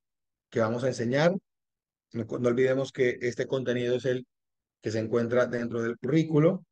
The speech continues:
Eh, número tres, eh, va a permitir que se reaccione de manera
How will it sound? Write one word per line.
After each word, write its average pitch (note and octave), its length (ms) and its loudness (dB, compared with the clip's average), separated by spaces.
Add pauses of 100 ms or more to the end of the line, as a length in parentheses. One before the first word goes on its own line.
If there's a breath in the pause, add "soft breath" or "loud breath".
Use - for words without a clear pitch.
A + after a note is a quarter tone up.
(840)
Eh, A#2 360 2
número B2+ 420 0
tres, E3+ 480 2 (720)
eh, B2 360 -2
va B2 200 0
a B2+ 100 0
permitir D#3+ 880 -2 (120)
que B2+ 140 -6
se B2 100 -2
reaccione B2+ 680 0
de A#2+ 160 -4
manera A#2 420 0